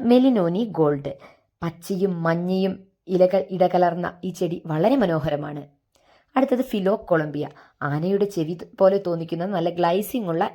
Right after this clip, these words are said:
ഇലകളാണിതിന്. അടുത്തത് ഫിലോ വൈറ്റ് നൈറ്റ് ആണ്. നമ്മുടെ വൈറ്റ് പ്രിൻസസിനോട് സാമ്യമുണ്ടെങ്കിലും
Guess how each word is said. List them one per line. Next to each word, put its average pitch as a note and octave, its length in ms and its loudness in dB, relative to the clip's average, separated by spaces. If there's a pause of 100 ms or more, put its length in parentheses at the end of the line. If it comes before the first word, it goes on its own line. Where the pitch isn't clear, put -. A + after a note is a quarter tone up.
ഇലകളാണിതിന്. D#3 680 0 (1600)
അടുത്തത് G3+ 320 2 (120)
ഫിലോ G3+ 280 2 (160)
വൈറ്റ് F#3 260 2
നൈറ്റ് D3 300 -2
ആണ്. C3+ 120 -8 (400)
നമ്മുടെ D#3+ 320 0 (680)
വൈറ്റ് G#3 220 4
പ്രിൻസസിനോട് F#3 640 -2 (220)
സാമ്യമുണ്ടെങ്കിലും F#3+ 800 -2